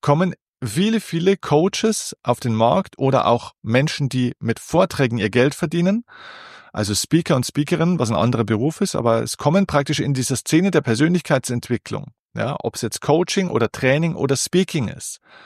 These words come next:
kommen immer mehr Menschen auch auf den Markt, die was machen?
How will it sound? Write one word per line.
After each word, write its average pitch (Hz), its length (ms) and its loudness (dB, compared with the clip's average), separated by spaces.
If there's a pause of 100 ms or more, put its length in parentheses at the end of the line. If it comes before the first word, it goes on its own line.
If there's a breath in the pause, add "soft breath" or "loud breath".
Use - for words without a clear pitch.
(160 loud breath)
kommen 139 240 0
immer 208 220 4
mehr 160 160 4
Menschen 160 340 2
auch 135 160 2
auf 147 160 2
den 107 160 -2
Markt, 123 420 2 (120)
die 180 300 0
was 139 240 0
machen? 185 420 0